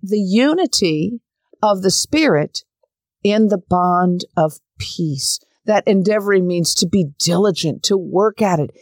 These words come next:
keeping the unity of the Spirit in the bond of peace. What does it say in the Passion?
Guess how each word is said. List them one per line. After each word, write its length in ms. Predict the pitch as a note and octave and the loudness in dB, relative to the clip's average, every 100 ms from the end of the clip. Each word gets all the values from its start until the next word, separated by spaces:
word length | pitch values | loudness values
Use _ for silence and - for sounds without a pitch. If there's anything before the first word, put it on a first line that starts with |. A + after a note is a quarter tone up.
| _ _ | _ _
keeping 580 | - B3+ C#4+ - C#4+ C4+ | -2 2 2 2 0 0
the 120 | C4 | 0
unity 640 | G3 G3 A3+ A#3+ A3+ B3+ A#3+ | 0 2 2 2 0 0 0
of 100 | A3 | 0
the 80 | G#3+ | -2
Spirit 460 | - F#3 F#3+ G3 | -2 0 2 2
in 120 | F3+ | 0
the 80 | F3 | -4
bond 320 | E3 D3+ D#3+ | -2 0 0
of 120 | D3+ - | -2 -2
peace. 260 | C3+ - | -2 -2
What 100 | B3 | -2
does 140 | A3 A3+ | -2 -4
it 60 | |
say 200 | - G3+ | -2 -2
in 100 | F3 | 0
the 60 | E3 | 0
Passion? 440 | D#3 C#3+ - C3 | -2 -2 -6 -12